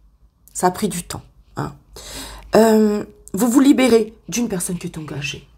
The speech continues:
Voilà, tout simplement, pour moi, cette personne est engagée. Et on me dit même pour certains, ça a été une malédiction.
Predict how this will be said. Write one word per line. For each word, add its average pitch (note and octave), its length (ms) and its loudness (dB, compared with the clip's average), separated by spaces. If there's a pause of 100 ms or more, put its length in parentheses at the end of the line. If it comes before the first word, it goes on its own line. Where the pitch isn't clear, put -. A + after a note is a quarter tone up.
(140)
Voilà, D#3+ 120 -4
tout - 120 -8
simplement, G3+ 520 2 (380)
pour A#3 140 4
moi, G#3+ 260 6 (200)
cette G3+ 200 0
personne G3 380 0
est F3 160 -6
engagée. D#3 380 -4 (440)
Et F#3 140 4
on F3+ 60 4
me E3+ 160 2
dit D#3+ 160 -4
même D3+ 200 -6
pour - 160 -14
certains, - 360 -10 (920)
ça - 280 -6
a - 40 -10
été - 380 -8
une D3+ 340 -8 (280)
malédiction. F#3 1800 -6